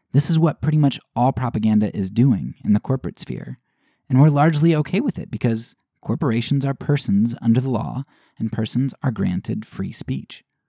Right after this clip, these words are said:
Yet when it comes to the baby killer conspiracy, we recognize that the same tactics we approve of, or at least put up with, are actually exploitative and wrong. There's something clearly wrong about taking advantage of poor people or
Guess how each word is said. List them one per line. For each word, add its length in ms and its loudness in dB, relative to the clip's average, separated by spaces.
Yet 180 2
when 80 4
it 60 4
comes 160 8
to 40 0
the 100 0
baby 300 4
killer 240 0
conspiracy, 560 -4
we 160 0
recognize 600 0
that 180 -2
the 80 -4
same 320 2
tactics 560 -4
we 140 0
approve 340 -2
of, 320 -2
or 120 0
at 140 -2
least 320 2
put 120 0
up 220 -2
with, 280 -8
are 120 -2
actually 500 -2
exploitative 720 -4
and 260 -2
wrong. 520 -2
There's 140 2
something 280 6
clearly 420 4
wrong 480 0
about 240 0
taking 240 2
advantage 440 4
of 100 -12
poor 220 2
people 400 -6
or 240 -2